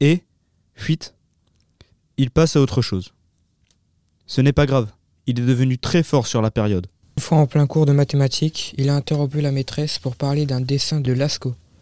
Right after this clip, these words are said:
Speaker 2: Il les connaît tous. Il s'est mis aussitôt à le dessiner de mémoire, mais comme d'habitude, il n'a pas fini,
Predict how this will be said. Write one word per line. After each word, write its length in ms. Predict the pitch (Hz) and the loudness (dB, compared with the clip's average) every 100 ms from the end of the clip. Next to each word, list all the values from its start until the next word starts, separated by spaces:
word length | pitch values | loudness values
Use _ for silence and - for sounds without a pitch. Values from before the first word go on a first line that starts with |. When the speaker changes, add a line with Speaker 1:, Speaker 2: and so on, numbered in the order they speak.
| _ _ | _ _
Speaker 2:
Il 140 | - 139 | -4 -2
les 100 | 143 | 0
connaît 260 | 151 147 | 2 0
tous. 420 | 139 135 - - - - | 0 -4 -6 -12 -10 -4
Il 140 | 139 | -4
s'est 200 | - 151 | -2 0
mis 160 | 156 - | 0 0
aussitôt 520 | 143 - 143 147 156 - _ _ - - | -2 -2 -4 -4 -4 -8 _ _ -20 -4
à 80 | 135 | -2
le 120 | 131 | 0
dessiner 420 | 139 - 147 147 | -2 -2 -2 -2
de 100 | 135 | -2
mémoire, 560 | 127 127 127 135 143 - _ _ 131 | -2 -2 -2 -4 -8 -18 _ _ -6
mais 100 | 127 | -4
comme 220 | 151 151 | -2 0
d'habitude, 540 | 143 135 - 147 139 - - - | 0 -2 -4 -4 -4 -10 -20 -8
il 80 | 131 | -2
n'a 100 | 135 | 0
pas 160 | 131 143 | 0 -2
fini, 340 | - 135 120 | -2 -4 -4